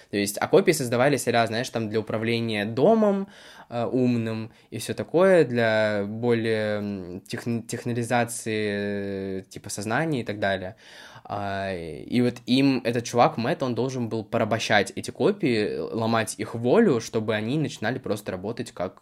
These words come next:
копии, как, э, непосредственно, типа, э, роботы около. И вот, э, каждой копии он, типа, подходил с таким, знаешь, отдельным подходом, и вот этот Джо, он тоже оказывается копией, и оказывается, что все, что происходило вот в этой серии, на этой станции,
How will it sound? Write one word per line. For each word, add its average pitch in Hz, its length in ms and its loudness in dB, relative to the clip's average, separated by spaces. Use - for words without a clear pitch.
копии, 78 480 -8
как, - 280 -10
э, 64 200 -12
непосредственно, 92 640 -10
типа, - 340 -12
э, 71 600 -6
роботы 87 520 -2
около. - 440 -12
И 110 540 0
вот, 107 340 -2
э, 101 560 -2
каждой 113 320 2
копии 110 320 -2
он, 98 140 -4
типа, 110 220 -10
подходил 104 560 -4
с - 80 -14
таким, 98 260 -8
знаешь, 95 340 -4
отдельным 101 440 -4
подходом, 123 560 0
и 104 260 -2
вот 104 240 -2
этот 107 200 -2
Джо, 107 180 -2
он 131 260 4
тоже 117 160 -2
оказывается 104 420 -4
копией, 143 360 0
и - 40 2
оказывается, 110 440 -4
что - 160 -10
все, 101 280 -2
что - 200 -10
происходило 98 560 -6
вот 92 180 -6
в - 20 -4
этой 92 160 -10
серии, 107 480 -2
на 98 140 -4
этой 95 140 -8
станции, 107 580 -4